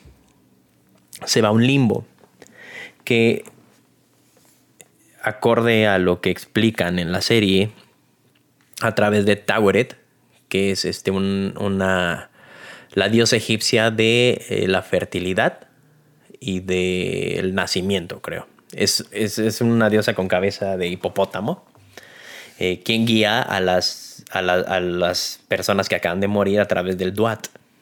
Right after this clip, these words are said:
El Duat es el, el plano de los muertos, en donde, según yo, es como el antesala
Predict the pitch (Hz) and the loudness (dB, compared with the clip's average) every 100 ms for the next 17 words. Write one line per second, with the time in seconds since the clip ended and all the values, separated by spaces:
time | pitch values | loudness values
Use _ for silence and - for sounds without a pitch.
0 | - 104 95 98 95 - - - - - | -10 -8 -2 0 0 -2 -12 -20 -20 -14
1 | - 98 - 104 101 98 95 90 - - | -4 -2 2 4 4 2 0 -2 -8 -16
2 | _ _ _ _ _ - - 110 117 113 | _ _ _ _ _ -6 -2 0 2 2
3 | 110 110 110 113 127 127 113 110 117 - | 4 4 6 6 4 2 4 4 2 0
4 | 95 92 92 92 90 85 90 95 95 95 | -2 0 2 2 2 0 2 2 4 2
5 | - 90 - - _ _ - 117 104 80 | 0 -6 -8 -18 _ _ -2 2 2 2
6 | 101 92 110 95 - 135 190 254 | 2 2 0 -2 2 4 4 2